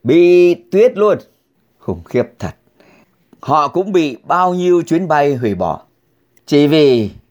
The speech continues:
cơn bão mùa đông tàn khốc. Rồi cây cối nổ tung. Khủng khiếp không? Đấy là mùa đông. Và chúng ta nhớ là năm ngoái cũng mùa đông, dân Texas bị tuyết xuống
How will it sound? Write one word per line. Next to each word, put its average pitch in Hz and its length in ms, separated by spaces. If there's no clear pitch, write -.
cơn 175 380
bão 147 320
mùa 123 280
đông 123 280
tàn 123 320
khốc. - 320
Rồi 117 680
cây 170 180
cối 156 360
nổ 143 240
tung. 208 260
Khủng 90 120
khiếp 127 200
không? 107 140
Đấy 117 180
là 139 120
mùa 98 200
đông. 107 360
Và 104 220
chúng 135 180
ta 135 120
nhớ 123 260
là 131 100
năm 123 220
ngoái 135 300
cũng 202 220
mùa 131 140
đông, 127 200
dân 123 340
Texas 147 380
bị 127 280
tuyết 175 260
xuống 151 300